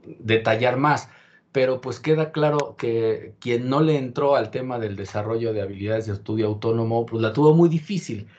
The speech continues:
no solo en los meses de, de escenarios híbridos, sino en los meses previos. Y entonces, bueno, pues es bastante, ah, razonable y natural que se haya fortalecido este tipo de habilidades. ¿Qué pasó en la dimensión tecnológica?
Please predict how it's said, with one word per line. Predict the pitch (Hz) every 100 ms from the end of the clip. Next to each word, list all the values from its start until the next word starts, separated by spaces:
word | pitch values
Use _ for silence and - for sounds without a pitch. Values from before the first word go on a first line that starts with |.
| _ _
no | - 104 127
solo | - 143 147
en | 131
los | 127
meses | 123 127 131 113
de, | - - 101
de | 104 98 98 98
escenarios | 101 110 113 120 120
híbridos, | 135 127 123 127 - - _ _
sino | - 123 120 123 135 127
en | 104
los | 104
meses | 110 110 110
previos. | - - 117 104 -
Y |
entonces, | 104 113 113 110
bueno, | 117 107 104
pues | 101 107
es | 110 - - _ _
bastante, | - 104 - 113 113 120 120 117 - - _ -
ah, | 92 95 107
razonable | 104 104 110 107 113 113
y | 113
natural | 110 107 123 113 110
que | 120
se | 110 110
haya | 104
fortalecido | 98 101 - 95 95 - 101
este | 95 -
tipo | 90 101 104 98
de | 98 101
habilidades. | 110 98 95 95 92 87 85 - - - _ - _ - -
¿Qué | 151
pasó | 165 160 156
en |
la | 151
dimensión | 147 127 117 113 135 135
tecnológica? | 135 127 117 131 131 147 147 156 170